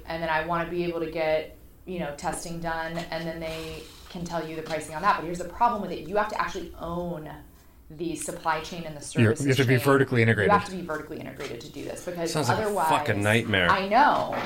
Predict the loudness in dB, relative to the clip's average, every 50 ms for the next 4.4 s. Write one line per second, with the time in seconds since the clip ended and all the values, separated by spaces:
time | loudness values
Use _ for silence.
0 | -6 -8 0 4 6 6 6 6 4 0 -2 -2 -2 -4 -8 -8 -6 -4 -2 2
1 | 4 4 6 6 6 4 4 2 0 0 0 -2 -2 -2 0 0 -2 -2 -4 -6
2 | -6 -6 -6 -6 -6 -4 -4 -4 -6 -6 -10 -14 -16 -20 -8 -6 -4 -4 -2 -4
3 | -4 -4 -4 -4 -2 -2 -2 -4 -4 -6 -10 -12 -12 -10 -8 -8 -6 -6 -6 -6
4 | 0 2 4 4 4 2 -6